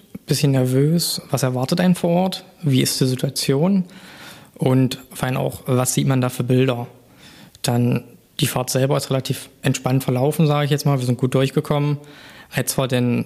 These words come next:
vor Ortzeit um, ich müsste jetzt, glaube ich, lügen, zweiundzwanzig Uhr waren wir, glaube ich, an der Grenze. Und ja, schon als wir angekommen sind, Bilder waren erschreckend, wirklich Menschenmassen, Frauen, junge Kinder,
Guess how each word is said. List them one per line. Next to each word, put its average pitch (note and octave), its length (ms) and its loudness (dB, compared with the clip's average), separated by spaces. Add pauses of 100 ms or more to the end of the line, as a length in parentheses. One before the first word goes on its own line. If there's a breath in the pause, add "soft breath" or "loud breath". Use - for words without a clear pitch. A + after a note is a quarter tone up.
(100)
vor - 540 -2
Ortzeit C#3 760 0
um, B2+ 400 2
ich - 240 -18
müsste C3+ 260 0
jetzt, - 140 -2
glaube C3+ 180 0
ich, - 140 -6
lügen, D3 220 4
zweiundzwanzig C#3 1000 -2
Uhr E3 340 2
waren D3+ 220 2
wir, C#3+ 80 2
glaube C3+ 180 0
ich, - 120 -8
an C#3 120 6
der C3 240 2 (120)
Grenze. F3 560 0 (1120 loud breath)
Und B2 220 0
ja, B2 380 0 (280)
schon B2 440 -2 (460)
als - 220 -4
wir B2 80 0
angekommen C3 500 0
sind, A#2+ 320 -2
Bilder B2+ 300 0
waren C3 180 -2
erschreckend, C3 640 0
wirklich - 360 -2 (260)
Menschenmassen, C3 1160 2
Frauen, D3 720 0
junge C#3 340 4
Kinder, D3 720 2